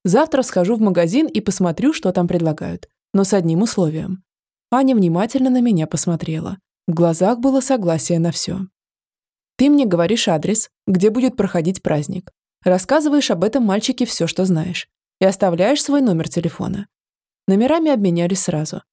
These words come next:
А дальше я слушала о самом замечательном человеке из всех, кого она встречала. «Минуту. А как же великолепный одноклассник?»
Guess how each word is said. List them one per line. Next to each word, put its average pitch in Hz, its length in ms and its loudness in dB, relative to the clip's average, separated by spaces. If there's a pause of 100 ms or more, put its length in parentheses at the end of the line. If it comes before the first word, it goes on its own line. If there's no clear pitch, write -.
(180)
А 175 100 2
дальше 285 340 2
я 240 160 0
слушала 240 480 0
о 185 120 -2
самом 294 360 0
замечательном 226 720 0
человеке 175 500 0
из 160 100 -4
всех, 302 300 0
кого 180 300 0
она 165 140 0
встречала. 180 600 -6 (500)
«Минуту. 214 480 2 (220)
А 220 120 2
как 294 180 2
же 277 100 2
великолепный 294 580 2
одноклассник?» 262 680 -2